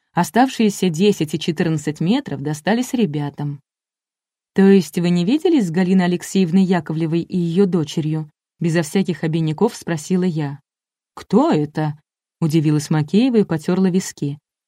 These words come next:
«Мигрень подкрадывается. Владелица комнаты, в которой вы поселились», — объяснила я. «Нет, нет», — возразила собеседница.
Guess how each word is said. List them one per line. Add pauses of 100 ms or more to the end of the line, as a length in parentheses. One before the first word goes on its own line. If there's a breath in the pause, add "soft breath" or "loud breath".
(240)
«Мигрень
подкрадывается. (420)
Владелица
комнаты,
в
которой
вы
поселились», — (240)
объяснила
я. (400)
«Нет,
нет», —
возразила
собеседница.